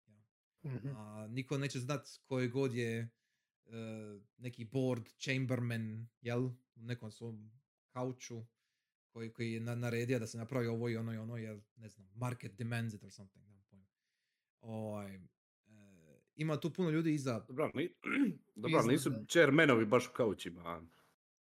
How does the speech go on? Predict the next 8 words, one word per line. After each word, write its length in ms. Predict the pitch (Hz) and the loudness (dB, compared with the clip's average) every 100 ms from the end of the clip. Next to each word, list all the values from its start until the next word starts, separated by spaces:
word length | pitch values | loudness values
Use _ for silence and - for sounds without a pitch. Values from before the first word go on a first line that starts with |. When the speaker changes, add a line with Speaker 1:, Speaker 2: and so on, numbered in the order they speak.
| _ | _
Speaker 3:
često. 500 | - 107 92 - 90 _ _ | 0 0 0 -6 -12 _ _
Speaker 1:
A, 200 | 190 202 | -2 2
dobro, 340 | 185 180 160 117 | 6 6 4 0
aj, 160 | 113 | -2
ovo 120 | 107 107 | -6 -8
sam 140 | 101 | -14
sad 140 | 101 | -18
rekao. 220 | 95 - | -20 -20